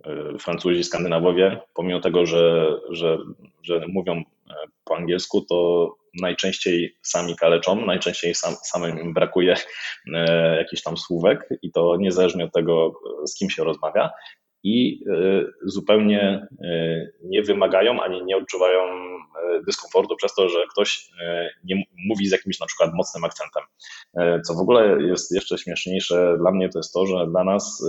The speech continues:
e, ludzie, z którymi najtrudniej się do-, e, dogadać po angielsku, najczęściej to są, e, to są Brytyjczycy albo Amerykanie, e, ale z tego powodu, że, e, że po prostu jest tam bardzo duży odsetek osób z mega mocnym akcentem,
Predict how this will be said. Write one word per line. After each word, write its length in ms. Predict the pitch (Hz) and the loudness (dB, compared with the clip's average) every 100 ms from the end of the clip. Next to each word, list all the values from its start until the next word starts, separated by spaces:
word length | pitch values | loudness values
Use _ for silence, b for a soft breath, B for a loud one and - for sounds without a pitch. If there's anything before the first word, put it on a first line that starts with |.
| 87 | 0
e, 320 | 82 78 55 - 80 | 2 0 -4 -10 -6
ludzie, 240 | 87 98 95 | -4 0 0
z 80 | - | 0
którymi 260 | 87 90 | -8 -6
najtrudniej 440 | 85 85 101 98 87 | -8 -4 -2 0 -2
się 140 | 82 | -4
do-, 580 | 82 82 85 78 85 82 | -2 2 2 0 -2 -2
e, 40 | |
dogadać 340 | 82 98 92 - | 0 2 0 -2
po 100 | - | -10
angielsku, 360 | 85 90 92 92 | -4 -4 -4 -8
najczęściej 460 | 90 - 98 - - | -10 -10 -8 -8 -6
to 100 | 87 | -8
są, 120 | 87 | -8
e, 720 | 87 85 85 85 - 82 85 | -10 -12 -12 -14 -12 -10 -10
to 60 | - | -10
są 120 | - 85 85 | -12 -10 -8
Brytyjczycy 540 | - 98 - 92 - 170 _ _ _ - | -6 -6 -4 -4 -4 -6 _ _ _ -6
albo 220 | 85 104 | 0 2
Amerykanie, 760 | 98 87 85 80 98 170 151 - - | 4 4 2 0 0 -2 -4 -14 -10
e, 200 | 87 87 | -6 -2
ale 240 | 92 92 | 2 2
z 80 | 90 | 2
tego 200 | 95 95 | 0 0
powodu, 500 | 92 78 87 87 117 | -2 -2 0 2 0
że, 380 | 104 90 87 85 B B B B - | 2 4 4 2 B B B B -2
e, 480 | 82 80 82 80 - | 0 2 2 0 -2
że 120 | 87 90 | -6 -2
po 100 | 90 | -2
prostu 260 | 90 - | -2 2
jest 160 | 92 92 | 2 4
tam 200 | 92 90 | 0 4
bardzo 260 | 95 95 | 4 4
duży 320 | 87 90 95 - | 0 2 2 0
odsetek 720 | - - 110 92 92 - - _ | -4 -2 0 2 0 0 -18 _
osób 260 | 95 - - _ _ _ _ _ | -2 -2 -8 _ _ _ _ _
z 220 | - - - 82 85 | -12 -10 -8 -10 -4
mega 340 | 92 104 90 | 0 4 2
mocnym 360 | 85 - 87 80 | 0 -4 -6 -8
akcentem, 520 | 76 80 - 73 76 | -6 -8 -8 -10 -12